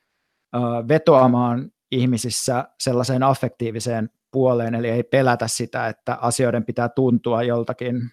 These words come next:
ja että asioiden pitää tietyllä tavalla niin kuin herättää. Ja sitten kolmantena momenttina meillä on tässä niin kuin ajatus tämmöistä järjestäytymisestä ja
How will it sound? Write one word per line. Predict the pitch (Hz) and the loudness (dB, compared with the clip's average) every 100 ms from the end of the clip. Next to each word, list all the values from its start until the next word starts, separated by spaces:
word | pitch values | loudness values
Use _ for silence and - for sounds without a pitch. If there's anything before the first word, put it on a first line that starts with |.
| - | -10
ja | 120 117 | -4 -4
että | 110 - 120 - - | -4 -4 -6 -8 -8
asioiden | 113 120 117 117 | -6 -4 -4 -4
pitää | 110 131 120 113 107 _ - | -6 -4 -4 -4 -10 _ -4
tietyllä | 113 120 113 | -4 -2 -4
tavalla | 117 113 113 | -2 0 0
niin | 117 | -2
kuin | 110 110 | -4 -2
herättää. | 143 139 - - 117 131 - _ - - _ | 2 2 0 -4 -4 -4 -8 _ -20 -20 _
Ja | 120 | -4
sitten | 123 - 123 120 123 _ _ _ _ - | -2 -2 0 0 0 _ _ _ _ 2
kolmantena | 131 131 123 123 123 | 4 4 2 0 -2
momenttina | 123 123 110 - 123 123 - | -2 -2 -4 -6 -4 -4 -4
meillä | - 123 123 | -4 -2 -2
on | |
tässä | 120 123 - | -4 -4 -4
niin | 127 123 | -6 -6
kuin | 131 - | -10 -8
ajatus | 147 127 123 120 | -2 0 -2 -4
tämmöistä | 123 117 - | -2 -2 2
järjestäytymisestä | 131 123 117 - 117 120 120 110 110 - 120 | 2 4 0 -2 -4 -4 -6 -6 -6 -4 -2
ja | 120 | -2